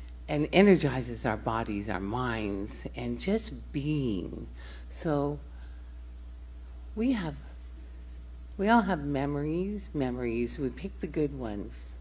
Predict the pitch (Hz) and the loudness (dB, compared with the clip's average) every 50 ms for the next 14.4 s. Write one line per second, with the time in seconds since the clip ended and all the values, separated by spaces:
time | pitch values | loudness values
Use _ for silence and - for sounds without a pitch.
0 | - - - - - - - 139 135 151 156 139 151 156 143 151 170 185 180 - | -14 -14 -14 -14 -14 -10 -6 4 6 8 8 8 8 4 4 6 6 4 2 0
1 | - - - - - 240 240 240 - - 214 165 - 156 143 135 135 131 117 107 | -4 -8 -4 0 0 0 0 -2 -2 -2 -2 0 2 0 0 0 0 -2 -4 -4
2 | 101 98 - 101 101 - - - - - - - - - - - - - - - | -4 -4 -6 -10 -10 -12 -12 -12 -12 -12 -12 -12 -12 -12 -14 -14 -14 -14 -12 -12
3 | - - - - - - - 165 170 175 180 175 175 - - - - - 175 165 | -12 -12 -12 -14 -12 -6 0 4 6 6 6 6 4 0 -10 -12 -6 0 2 4
4 | 165 165 185 190 175 147 147 147 - - - - - 156 131 135 135 131 - - | 6 12 12 12 12 12 12 4 -2 -6 -6 -2 2 4 4 4 4 2 -2 -2
5 | - 151 139 139 139 143 147 156 156 160 160 160 165 165 170 170 170 160 - - | 0 2 6 10 10 10 10 10 8 6 4 6 6 4 4 4 2 0 -4 -8
6 | - - - - - 139 131 147 143 - - 165 143 120 117 110 110 107 - - | -12 -14 -14 -10 -6 -2 -2 -2 -2 0 4 6 6 8 6 6 2 0 -2 -8
7 | - - - - - - - - - - - - - - - - - - - - | -10 -10 -12 -12 -12 -12 -12 -14 -14 -14 -14 -14 -14 -14 -14 -14 -14 -14 -14 -14
8 | - - - - - - - - - - - - - - - 131 135 127 123 123 | -14 -14 -14 -12 -12 -12 -12 -12 -12 -12 -12 -12 -10 -4 0 2 2 4 2 2
9 | 123 - 139 123 120 120 - - - - 185 180 180 - 135 117 - - - - | 0 -4 -6 -6 -6 -6 -8 -6 4 8 8 8 8 6 0 -2 -2 -6 -10 -12
10 | - - - - - - - 156 147 139 123 - - 135 120 - 127 - - 131 | -12 -12 -12 -12 -12 -12 -8 -2 -2 -2 -2 -2 -2 -4 -4 -4 -6 -6 -4 2
11 | 143 175 180 160 - - - - 147 127 120 120 - 127 120 - - 135 120 117 | 2 2 2 2 0 -4 -4 -2 -2 0 0 0 -2 -2 -4 -2 -2 -2 -2 -2
12 | 120 123 120 - - 127 123 127 127 120 123 - 123 - - - 139 123 127 135 | -2 -2 -4 -4 -2 0 0 0 0 0 -2 -4 -6 -6 -6 -4 0 0 0 2
13 | 127 123 120 - - - 123 127 147 151 - - 139 123 120 117 110 110 110 117 | 0 -2 -4 -4 -2 -2 0 0 0 0 -2 -2 -2 0 0 0 0 2 2 2
14 | 127 143 160 175 180 170 - - | 2 2 0 -4 -6 -8 -10 -12